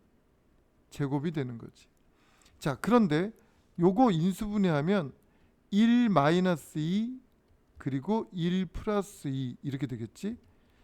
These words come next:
자, 요것도 인수분해하면 삼 마이너스 사, 삼 플러스 사 이렇게 인수분해가 계속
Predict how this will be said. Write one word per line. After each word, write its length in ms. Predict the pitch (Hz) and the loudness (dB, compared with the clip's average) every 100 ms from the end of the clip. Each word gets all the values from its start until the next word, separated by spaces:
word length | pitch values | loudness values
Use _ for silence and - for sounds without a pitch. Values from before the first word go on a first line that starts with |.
| - | -8
자, 140 | - 160 | -2 2
요것도 400 | 196 240 - 226 | 4 2 2 2
인수분해하면 1000 | 175 185 202 196 175 139 135 196 233 _ _ _ _ _ | 2 0 -4 -2 0 0 -2 -4 -6 _ _ _ _ _
삼 320 | _ - 254 | _ -6 -2
마이너스 840 | 254 240 156 147 170 170 143 - 131 | 0 2 4 2 0 -2 -4 -8 -6
사, 340 | 180 208 247 - _ _ - _ _ _ | 0 0 -2 -12 _ _ -20 _ _ _
삼 540 | _ - - 233 240 220 | _ -18 -2 0 0 -4
플러스 520 | - - 226 220 190 | -6 0 0 -2 -6
사 220 | 160 175 156 | -2 -2 -2
이렇게 380 | 160 160 - | -4 -6 -4
인수분해가 540 | 156 143 156 151 156 175 | -4 -4 -8 -6 -6 -6
계속 380 | - 131 160 | -8 -8 -10